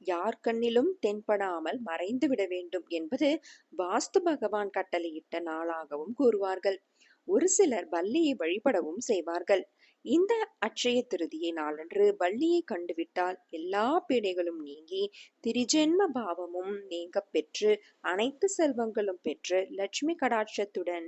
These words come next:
வாழ்வர் என்று நம்பப்படுகிறது. இந்த ஆண்டு மே பத்து,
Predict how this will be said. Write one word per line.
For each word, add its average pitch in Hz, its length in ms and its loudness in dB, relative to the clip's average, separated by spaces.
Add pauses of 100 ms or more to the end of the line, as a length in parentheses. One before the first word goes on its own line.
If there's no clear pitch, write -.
(140)
வாழ்வர் 170 500 -2 (200)
என்று 196 300 0 (160)
நம்பப்படுகிறது. 175 840 0 (1000)
இந்த 381 280 12 (180)
ஆண்டு 180 360 6 (160)
மே 214 200 6 (160)
பத்து, - 400 6